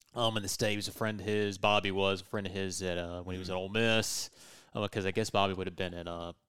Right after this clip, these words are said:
Speaker 1: Madison, or, I guess he might have been at Madison Central and Biloxi, uh, during the, uh, Freeze era at Ole Miss. But, um, yeah, he just talked about, he kinda goes on and on about the transfers, talks about Austin Armstrong does a really nice job, um,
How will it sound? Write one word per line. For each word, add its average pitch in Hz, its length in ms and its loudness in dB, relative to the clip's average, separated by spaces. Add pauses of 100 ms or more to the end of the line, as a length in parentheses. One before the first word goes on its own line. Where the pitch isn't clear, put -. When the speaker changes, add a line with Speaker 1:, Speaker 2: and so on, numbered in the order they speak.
(120)
Speaker 1:
Madison, 95 380 -2 (160)
or, 101 220 2 (720)
I 139 180 2
guess 151 160 4
he 139 60 -2
might 165 160 4
have 143 80 4
been 123 80 6
at 113 60 0
Madison 117 260 2
Central 104 320 0
and 95 100 -4 (240)
Biloxi, 90 540 -2 (420)
uh, 87 240 -6
during 87 320 -8
the, 85 160 -12
uh, 82 300 -12
Freeze 90 300 -8
era 87 160 -8
at 87 40 -8
Ole 85 140 -10
Miss. 87 240 -10
But, - 140 -12 (540)
um, 110 300 4
yeah, 135 160 8
he 120 60 4
just 117 160 0
talked 147 100 4
about, 143 140 4
he 147 40 -10
kinda 151 380 4
goes 123 220 6
on 120 160 4
and 117 80 6
on 117 80 6
about 110 140 0
the - 40 -20
transfers, 120 560 4
talks 120 140 2
about 110 140 4
Austin 110 300 4
Armstrong 113 500 2
does 107 120 2
a 107 60 0
really 110 180 2
nice 107 240 2
job, 101 640 6 (240)
um, 87 480 2